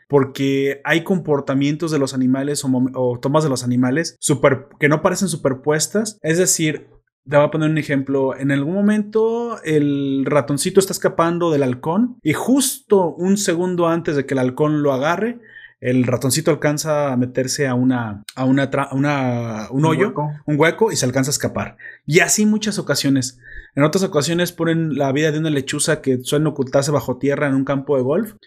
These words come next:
Speaker 1: y se ve como en el, eh, un hurón que sueltan en el campo de golf para cazarla, lo embosca en una de las salidas del túnel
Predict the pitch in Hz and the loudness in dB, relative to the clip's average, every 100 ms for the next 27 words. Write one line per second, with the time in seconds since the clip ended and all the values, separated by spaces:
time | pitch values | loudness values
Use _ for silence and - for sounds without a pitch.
0 | _ 139 139 139 135 135 135 135 - 156 | _ 0 2 2 2 2 0 -4 -4 0
1 | 151 160 180 165 165 170 170 156 139 131 | 2 2 2 0 0 -2 0 0 0 -2
2 | 135 139 143 160 180 180 175 196 202 147 | -4 -4 -2 2 2 4 2 0 -2 -2
3 | 156 147 160 139 127 147 139 156 131 139 | -2 0 0 0 0 -2 -2 0 0 0
4 | 143 - 123 120 127 - 147 165 208 208 | -2 -2 -2 0 -2 -2 0 0 0 -2
5 | - 131 131 131 139 160 - 165 156 156 | -2 0 2 2 2 0 0 2 2 0
6 | 139 147 160 151 131 - 127 143 143 127 | -2 0 0 2 0 -2 0 0 0 -2
7 | 160 175 196 208 | -2 0 0 -2